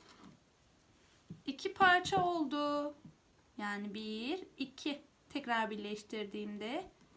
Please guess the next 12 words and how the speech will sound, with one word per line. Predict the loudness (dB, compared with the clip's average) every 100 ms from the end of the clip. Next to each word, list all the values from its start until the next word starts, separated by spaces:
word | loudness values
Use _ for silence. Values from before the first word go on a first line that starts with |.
| -20 _ -12 -6
bir | -6 -6
bütün | -10 -10 -8
oluyor. | -8 -10 -12 -10
Ama | -8 -6 -6 -8 -12 _ _ _ _ -10
böyle | -8 -6 -8
ikiye | -8 -2
ayrıldığında | 0 0 -4 -8 -8 -4 -2
yarım. | 4 4 6 4 2 -6 -20 -20 _ -20 -20 -20 _ _ _ _ -20 -20 -20 -20 _ _ _ -20 -14 -10
Şimdi | -8 -6
bebe | -6 -6
bisküvisini | -8 -10 -12 -10 -8 -6
deneyelim. | -6 -6 -6 -6 -6